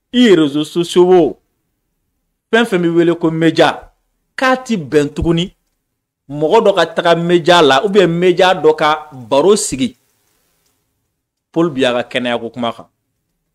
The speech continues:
Ko à partir d'aujourd'hui, k'o ti bɛn tuguni. Bon, ko dagalen tɛ mɔgɔ si ye. Ko mɔgɔ si kana kɛ tuguni. Le chef d'État est la première institution de la République.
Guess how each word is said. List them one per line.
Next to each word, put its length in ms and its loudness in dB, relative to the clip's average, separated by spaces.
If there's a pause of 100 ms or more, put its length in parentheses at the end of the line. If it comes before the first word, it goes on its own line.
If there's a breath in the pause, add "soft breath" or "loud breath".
(640)
Ko 120 -2
à 120 -2
partir 300 -8
d'aujourd'hui, 460 -10
k'o 160 -10
ti 120 -12
bɛn 240 -10
tuguni. 320 -18 (840)
Bon, 120 -4
ko 180 0
dagalen 460 -4
tɛ 140 -2
mɔgɔ 260 -8
si 220 -8
ye. 160 -8 (540)
Ko 100 2
mɔgɔ 260 0
si 280 -4
kana 260 -2
kɛ 160 -6
tuguni. 300 -14 (2250)
Le 120 4
chef 260 2
d'État 540 0 (400)
est 140 4
la 140 4
première 460 0
institution 580 -4
de 100 -2
la 180 0
République. 540 -6